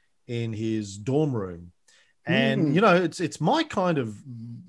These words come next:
Speaker 1: wet fantasy, it has been for a long time, is that on his deathbed, Rupert's
Speaker 2: Right.
Speaker 1: gonna leave a note and it's gonna say, "Fucking got you, America." <laughs> It was my lifelong project
Speaker 2: <laughs>
Speaker 1: to infiltrate. He's actually been working for the communists. For, he's
Speaker 2: Right.
Speaker 1: been working for the Russians for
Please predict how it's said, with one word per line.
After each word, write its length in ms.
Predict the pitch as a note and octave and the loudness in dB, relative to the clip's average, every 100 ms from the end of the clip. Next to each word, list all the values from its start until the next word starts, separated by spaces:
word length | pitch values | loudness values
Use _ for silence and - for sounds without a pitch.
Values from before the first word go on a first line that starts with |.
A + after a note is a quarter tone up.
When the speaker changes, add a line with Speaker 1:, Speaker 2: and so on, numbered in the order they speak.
| B2+ | -4
Speaker 1:
wet 240 | B2+ D3+ | -2 -2
fantasy, 460 | - B2+ C#3+ C3 G#2+ | -2 -2 -2 -4 -4
it 80 | A2 | -4
has 140 | C3 | -4
been 100 | A#2+ | -6
for 100 | A2 | -4
a 40 | A#2 | -4
long 80 | |
time, 140 | A#2 C3 | -4 -4
is 60 | |
that 80 | B2 | -2
on 120 | D#3+ | -2
his 120 | B3 C3 | 0 -2
deathbed, 680 | C3+ E3+ - A#2+ G2+ A2 - _ _ _ - _ - | 2 2 2 -2 -2 -6 -14 _ _ _ -20 _ 2
Rupert's 400 | D3+ E3 C#3+ - | 4 4 0 0
Speaker 2:
Right. 40 | |
Speaker 1:
gonna 180 | C#3+ B2+ | -2 0
leave 240 | B2 C#3 A#2+ | 0 0 -2
a 40 | |
note 460 | A2+ B2+ A2 - - _ _ _ | -2 -2 -2 -6 -18 _ _ _
and 120 | C3+ C3+ | -4 -4
it's 140 | A2+ | -2
gonna 200 | C3+ B2+ | -2 -2
say, 280 | B2 A#2+ A2+ | 0 0 0
"Fucking 480 | - - - D#3+ C3+ | -4 -4 2 2 4
got 240 | G3 G3 | 2 4
you, 100 | D#3 | 0
America." 560 | A#2+ A#2 B2 C#3+ F#3 D3 | 0 0 -2 -2 0 2
<laughs> 40 | - | 6
It 80 | A#3+ | 4
was 140 | E3 | 6
my 140 | F3 E3+ | 4 6
lifelong 580 | G#3 B3 A#3 G#3 G3 D#3+ | 8 6 6 4 4 2
project 600 | G3+ A3 D#3 C#3+ E3 - - - | 2 4 4 2 0 -6 -10 -8
Speaker 2:
<laughs> 200 | - - | -8 -4
Speaker 1:
to 220 | G3+ - | -6 0
infiltrate. 760 | B3+ D4 A#3+ F3+ - D3 C#3 G#3+ | 0 2 0 0 2 4 4 2
He's 140 | G#3 | 2
actually 340 | D#4+ D#4 - G3+ | 2 2 2 2
been 280 | G3 F#3 E3+ | 4 4 4
working 340 | G3+ A3 D#3 | 2 2 -2
for 80 | D#3+ | -4
the 80 | C#3 | -4
communists. 760 | - E3+ C#3+ G#2+ - - - _ _ _ _ _ | 0 0 -2 -6 -12 -18 -20 _ _ _ _ _
For, 100 | D3 | 0
he's 80 | F3 | 4
Speaker 2:
Right. 280 | C#3+ C#3 C3+ | 6 4 2
Speaker 1:
been 160 | F#3 F#3+ | -2 2
working 240 | A#3+ G#3+ | 2 2
for 80 | E3+ | 0
the 100 | C#3+ | -2
Russians 520 | B2+ D#3 - A2 G#2+ | 2 2 0 -6 -10
for 540 | - C3+ B2+ B2+ A#2+ | -10 -2 0 2 2